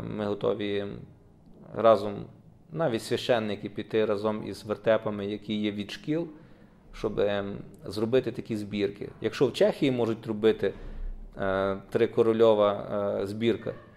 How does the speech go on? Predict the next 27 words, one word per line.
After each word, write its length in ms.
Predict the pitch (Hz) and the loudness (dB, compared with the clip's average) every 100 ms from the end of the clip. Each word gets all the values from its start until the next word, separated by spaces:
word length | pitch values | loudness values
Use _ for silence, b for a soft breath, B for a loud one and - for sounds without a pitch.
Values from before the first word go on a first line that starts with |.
| B B - - | B B -20 -12
то 100 | - | -2
я 100 | 147 | -2
думаю, 340 | 143 127 120 110 | 2 0 0 0
що 180 | 123 | 0
ми 140 | 113 110 | 2 2
можемо 300 | 110 107 104 | 2 0 2
в 20 | |
себе 260 | 113 104 101 | 4 4 2
в 40 | |
Золочеві 500 | 101 101 98 107 101 | 2 2 2 -2 -6
зробити. 520 | 90 98 98 95 98 - B B B _ - | -6 -4 -2 -2 -4 -12 B B B _ -6
Не 100 | 135 | -2
будуть 300 | 151 117 120 | 0 0 0
нам 160 | 110 | -2
вічно 440 | 117 120 - 107 101 | 0 -4 -2 -2 0
давати 760 | 110 110 117 113 107 104 101 - - - | 4 6 6 6 2 2 0 -4 -14 -14
ті, 260 | - 131 117 | -4 0 0
які 260 | 107 113 | -2 -2
є 120 | 107 104 | 0 0
за 120 | 110 | -2
кордоном. 580 | - 110 110 107 101 107 | 0 2 4 2 0 -6
Мусимо 280 | 123 120 | -6 -4
трошки 340 | 113 117 - 104 | 2 2 2 -4
самі 300 | 117 113 113 | -2 -2 -2
про 140 | 113 | -4
себе 280 | - 110 101 | 4 4 4
подбати, 520 | 101 101 101 98 - | -2 -2 2 2 2